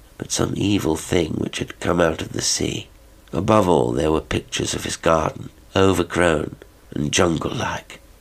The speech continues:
and you knew that in the bushes were presences ready to spring out on you. "Well, do you like my style?"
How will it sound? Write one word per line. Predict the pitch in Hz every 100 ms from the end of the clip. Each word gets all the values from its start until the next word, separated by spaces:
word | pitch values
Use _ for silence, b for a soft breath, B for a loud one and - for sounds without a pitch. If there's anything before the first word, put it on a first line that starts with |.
| -
and | 92
you | 98
knew | 98 104 107 90
that | 82 -
in | 87 90
the |
bushes | 87 101 - - - - - b b b
were | 101 -
presences | - 87 - - - - - - - b b b b - -
ready | - - -
to | - 139
spring | - - - 85
out | 85 78 -
on | -
you. | - - - - - - - - - - - - - - - - - - - - - - - - - - - - - -
"Well, | - - - - 98 - - - - - - - - - - - - - - - -
do | -
you | 87
like | 87 - -
my | 87
style?" | - - - 87 76 76 -